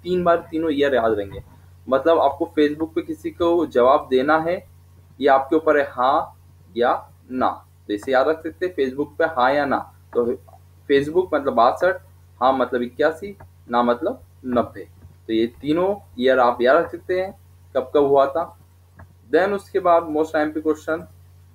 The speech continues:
मनरेगा के तहत भारत सरकार द्वारा महिला और पुरुष के लिए न्यूनतम वेतन कितना निर्धारित करा है? दोनों के लिए एक सौ सत्तावन रुपये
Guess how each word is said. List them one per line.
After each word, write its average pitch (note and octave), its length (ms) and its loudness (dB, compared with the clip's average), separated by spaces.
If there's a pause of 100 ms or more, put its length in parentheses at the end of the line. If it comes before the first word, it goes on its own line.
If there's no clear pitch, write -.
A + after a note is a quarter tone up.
मनरेगा E3+ 420 2
के F#3 120 -2
तहत F3+ 220 0
भारत D3+ 260 2
सरकार D#3 320 0
द्वारा D#3 240 2
महिला C3+ 400 0
और F3+ 160 4
पुरुष D#3 400 -4
के E3 140 -4
लिए F3 200 -2
न्यूनतम C#3+ 440 -4
वेतन D#3 360 -4
कितना D#3+ 300 -8
निर्धारित D3+ 500 0
करा E3 120 2
है? E3 180 -2
दोनों C#3+ 260 0
के D#3+ 140 -4
लिए E3+ 140 -2
एक - 160 -4
सौ D#3+ 120 -12
सत्तावन D#3+ 600 -2
रुपये D#3 420 -2